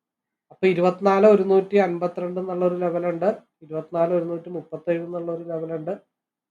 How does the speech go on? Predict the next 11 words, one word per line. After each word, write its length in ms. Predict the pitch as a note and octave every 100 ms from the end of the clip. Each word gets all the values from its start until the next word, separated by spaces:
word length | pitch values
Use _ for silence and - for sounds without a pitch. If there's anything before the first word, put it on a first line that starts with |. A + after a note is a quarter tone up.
| -
അതുക്കും 340 | D3 D3+ F3+
താഴത്തോട്ട് 460 | F#3 E3+ E3 E3 F3
വന്നാൽ 360 | F3 E3 E3+ F3
ഇരുപത്തിനാലായിരത്തി 840 | D3+ D#3 E3 E3 E3 E3 E3 F3
മുപ്പത്തെട്ട് 540 | E3 - D3+ D#3+ D3+
വരെ 220 | E3+ D#3 D#3
മാർക്കറ്റ് 480 | D3+ D3 D#3 D3+
വരാൻ 260 | D#3+ D#3 D#3
വലിയ 260 | D3 C#3 D3+
സമയമൊന്നും 480 | D3 C#3+ D3 D3+
വേണ്ട. 180 | C#3+ B2+